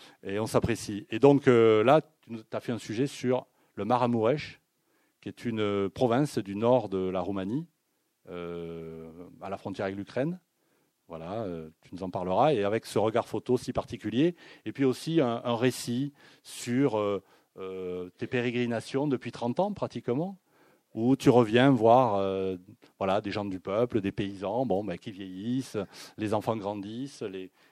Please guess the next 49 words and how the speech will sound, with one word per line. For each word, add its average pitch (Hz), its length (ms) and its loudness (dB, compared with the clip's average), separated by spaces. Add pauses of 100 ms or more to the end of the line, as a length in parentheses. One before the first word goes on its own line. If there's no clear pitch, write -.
(120)
les, 95 440 -10
les 98 200 -10
enfants 101 320 -4
partent - 260 0
à 107 60 -2
l'étranger 107 580 -4
parce 95 240 -12
que 95 500 -10 (340)
l'Union 104 260 -4
européenne, 107 560 0
euh, 92 160 -4
voilà, 101 200 0
leur 98 160 0
offre 104 220 -2
du 104 100 -6
travail, 107 460 0
et 95 60 -6
en 90 80 -6
Roumanie, 101 260 -6
il 101 60 -4
n'y 98 80 -4
en - 20 -6
a 90 60 -6
pas 98 120 -10
beaucoup, 135 400 -6 (280)
l'agriculture 101 640 0
meurt, 123 420 4
et 104 60 -14
puis 110 160 -4
on 104 80 -2
voit 113 160 4
des 107 100 -2
grands-parents, 98 540 -2 (360)
mais 98 80 -10
qui - 120 -14
gardent 117 220 2
les 113 80 -4
petits-enfants, 98 680 -8
parce 82 120 -20
que - 120 -14
les 87 80 -10
grands-parents 90 440 -6
sont 98 240 -10
en 92 40 -6
Italie, 92 400 -12
en 90 80 -14
France, 90 320 -16
en 87 60 -12
Allemagne. 78 280 -12